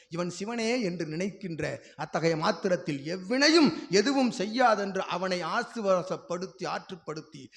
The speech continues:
சபை நாடி வந்து அமர வைத்திருக்கின்ற அற்புதமான நிலை. இனி ஆதி கைலாய சிவசூட்சம நூல் என்பது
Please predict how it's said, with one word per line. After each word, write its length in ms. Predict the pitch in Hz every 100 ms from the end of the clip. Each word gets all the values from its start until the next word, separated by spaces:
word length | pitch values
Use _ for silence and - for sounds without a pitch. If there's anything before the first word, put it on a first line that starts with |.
| -
சபை 340 | - 147 180
நாடி 360 | 175 180 214 202
வந்து 240 | 175 160
அமர 220 | 143 165 185
வைத்திருக்கின்ற 580 | 165 - 143 - 147
அற்புதமான 540 | 180 - 214 190 175 147
நிலை. 340 | 160 208 147 - -
இனி 180 | 175 214
ஆதி 360 | 185 208 254 202
கைலாய 520 | 175 208 202 190 170
சிவசூட்சம 760 | 175 196 196 165 175 160 147
நூல் 240 | 160 254 240
என்பது 640 | 196 170 156 196 165